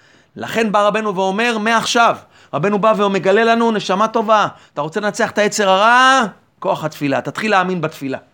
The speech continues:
זה מה שרבנו אמר לנו בסעיף א'. בסעיף ב' מה רבנו ואומר לנו?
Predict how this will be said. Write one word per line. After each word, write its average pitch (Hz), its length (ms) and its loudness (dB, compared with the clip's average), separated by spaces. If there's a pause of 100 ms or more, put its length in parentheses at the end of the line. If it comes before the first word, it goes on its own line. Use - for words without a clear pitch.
(920)
זה 202 160 0
מה 226 100 0
שרבנו 220 680 2
אמר 185 160 2
לנו 202 160 0
בסעיף 165 400 -4
א'. 117 180 -4 (440)
בסעיף 202 420 0
ב' 226 220 0
מה 208 140 2
רבנו 202 380 0
ואומר 165 340 -2
לנו? 190 500 0